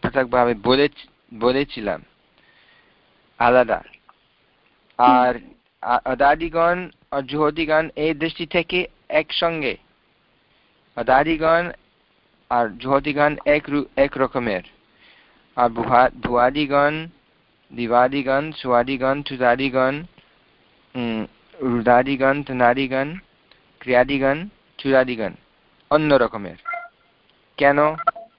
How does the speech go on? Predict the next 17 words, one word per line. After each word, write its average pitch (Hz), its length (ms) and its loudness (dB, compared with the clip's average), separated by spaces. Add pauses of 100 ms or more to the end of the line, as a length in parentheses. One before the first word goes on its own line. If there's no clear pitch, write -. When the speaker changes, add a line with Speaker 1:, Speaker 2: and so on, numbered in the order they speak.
(600)
Speaker 2:
হুম, 247 240 2 (880)
কারণ 294 280 2
ওগুলোতে 294 400 0
বিকরণ 302 420 0
প্রত্যয় 302 420 -2
রয়েছে, 277 360 0
কিন্তু 302 280 -2
অদাদিগণ 262 560 0
আর 302 60 0
জুহুত্বাদিগণে 277 840 -2
বিকরণ 269 420 0
প্রত্যয় 269 360 2
নেই। 233 360 2 (2250)
Speaker 1:
হ্যাঁ, 101 380 2
নেই। 123 340 0 (720)
নেই 135 420 0
বলে, 165 500 2